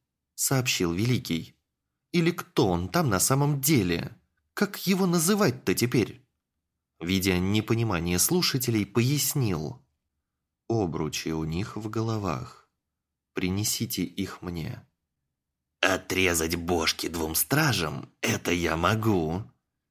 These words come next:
кивнул Сет. «Хотя Дакоту жалко, она секси».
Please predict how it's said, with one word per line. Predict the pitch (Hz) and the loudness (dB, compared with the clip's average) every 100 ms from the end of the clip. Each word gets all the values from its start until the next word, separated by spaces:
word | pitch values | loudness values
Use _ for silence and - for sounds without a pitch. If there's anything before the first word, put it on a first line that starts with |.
| _ | _
кивнул | - 156 123 85 85 | -2 0 0 0 -2
Сет. | - 147 98 76 - _ _ _ _ _ | -2 0 0 -2 -10 _ _ _ _ _
«Хотя | - 90 - 82 | 2 2 2 2
Дакоту | 85 - 104 95 95 | 0 0 0 2 2
жалко, | 92 101 90 80 - - 80 - | 2 2 2 0 -8 -10 -10 -4
она | 90 90 87 | -4 0 0
секси». | - - 120 87 - - - | 2 4 4 2 0 -4 -4